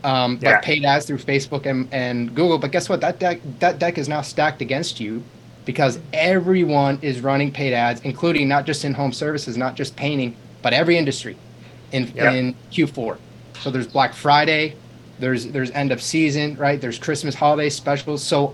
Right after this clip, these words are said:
Speaker 1: the algorithm increases the prices across all the paid platforms for all the different kinds of companies. So you're essentially positioning yourself, uh, to, to fight against the current, so to speak, when you rely on that.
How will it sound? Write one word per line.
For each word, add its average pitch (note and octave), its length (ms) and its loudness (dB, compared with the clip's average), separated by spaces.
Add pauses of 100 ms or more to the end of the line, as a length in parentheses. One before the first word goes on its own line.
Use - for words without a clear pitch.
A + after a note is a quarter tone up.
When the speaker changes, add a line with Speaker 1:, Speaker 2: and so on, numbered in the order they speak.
(160)
Speaker 1:
the C#3 240 0
algorithm C#3 720 0 (380)
increases F#3 580 -2
the F#3 80 -2
prices C3 640 -2 (400)
across D3 440 0
all D#3 240 6
the F3 80 0
paid F#3 280 -4
platforms C3+ 580 -2 (260)
for - 200 -6
all C#3+ 220 4
the C#3+ 80 2
different C3+ 260 -4
kinds C3 220 0
of - 60 -8
companies. G2+ 420 -6 (200)
So - 140 -6
you're D3 160 4
essentially C#3+ 400 -2
positioning C#3+ 520 -4
yourself, B2 520 -2 (580)
uh, A2+ 280 -2 (400)
to, D3 120 -2
to - 220 -10
fight C#3 260 2
against C3 220 -2
the - 60 -10
current, D#3 280 -2 (380)
so C3 160 0
to A#2 60 -2
speak, A#2 260 -6
when B2 100 -4
you A#2+ 100 0
rely A2+ 340 0
on G#2 100 -6
that. E2+ 160 -14